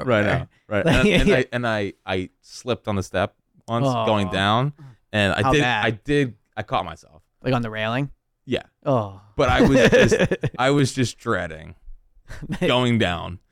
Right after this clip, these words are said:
Speaker 2: with it. I had a beer in my hand and just
Speaker 1: <laughs> His
Speaker 2: going
Speaker 1: poor
Speaker 2: down.
Speaker 1: Coors Light.
Speaker 2: And, like,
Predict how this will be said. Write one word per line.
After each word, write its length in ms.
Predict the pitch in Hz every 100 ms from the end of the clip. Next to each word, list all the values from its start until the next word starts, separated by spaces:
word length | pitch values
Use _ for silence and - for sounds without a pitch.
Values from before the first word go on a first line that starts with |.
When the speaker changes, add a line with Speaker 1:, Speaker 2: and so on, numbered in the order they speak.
| _
Speaker 2:
with 200 | 107 113
it. 160 | 110 92
I 80 | 110
had 180 | - 135
a 60 |
beer 260 | 107 120 104
in 40 |
my 140 | 95 87
hand 340 | 85 76 76 -
and 140 | 113
just 280 | - 147 -
Speaker 1:
<laughs> 20 |
His 140 | 269 214
Speaker 2:
going 200 | - 220
Speaker 1:
poor 220 | 196 175
Speaker 2:
down. 260 | 107 90 90 220
Speaker 1:
Coors 260 | - 123
Light. 160 | 127 127
Speaker 2:
And, 140 | 135 135
like, 320 | 120 123